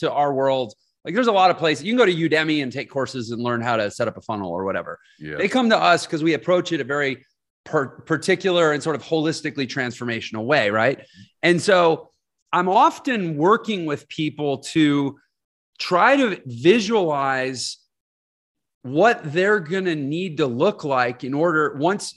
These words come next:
Speaker 1: you know, in order to be the person that's capable of achieving what it is that they're telling me now they want to achieve,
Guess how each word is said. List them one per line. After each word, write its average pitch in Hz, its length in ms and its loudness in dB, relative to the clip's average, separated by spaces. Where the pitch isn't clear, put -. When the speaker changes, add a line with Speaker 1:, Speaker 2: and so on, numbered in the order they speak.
Speaker 1:
you 147 140 -6
know, - 60 -8
in 156 100 0
order 185 220 4
to 143 100 0
be 180 240 0
the 190 100 0
person 151 460 -6
that's 131 120 -8
capable 165 480 -2
of 127 120 -2
achieving 156 400 -4
what 143 160 -2
it 143 100 -2
is 127 140 -2
that 131 120 -10
they're 131 120 -6
telling 135 240 -6
me 123 100 -4
now 147 180 -2
they 135 120 -2
want 113 160 -4
to 110 80 -2
achieve, 110 360 0